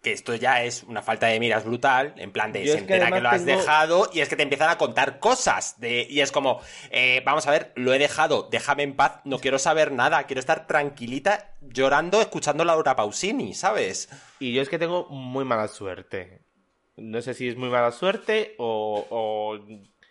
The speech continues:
Speaker 2: es sesgo del, del superviviente o qué. Pero yo, persona con la que me lío y lo dejamos,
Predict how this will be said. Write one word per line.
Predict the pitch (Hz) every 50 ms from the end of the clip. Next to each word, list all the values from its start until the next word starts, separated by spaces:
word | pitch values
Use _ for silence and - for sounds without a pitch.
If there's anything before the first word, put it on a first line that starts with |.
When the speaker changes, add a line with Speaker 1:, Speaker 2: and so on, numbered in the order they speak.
| _ _ _ _ _ _ _
Speaker 2:
es | - 127 120 117 117 117 - - - 87 127 117 90 117 -
sesgo | - - 131 123 107 123 127 117
del, | 120 123 120 120 120 120 120 117 117 117 113 113 110 110 107 104 - -
del | 113 117 113
superviviente | - 120 113 120 120 120 123 143 170 196 196 190 170 135
o | 104 -
qué. | - 98 92 - - - - _ _ _ _ -
Pero | 139 135 131
yo, | 131 135 135 120 - - - -
persona | - 135 127 120 - 156 170 180 175
con | 180 175
la | 165 165 165
que | 175 160
me | 147 135 113
lío | 107 101 98 95 92 90 98 98 - - _ _ _ _ _ _ _ _ _ _ _ _ _ _ _ _ _ _ _ -
y | 131 127
lo | 120 120 117
dejamos, | 113 110 - 135 147 160 185 208 233 269 302 311 _ - - _ _ _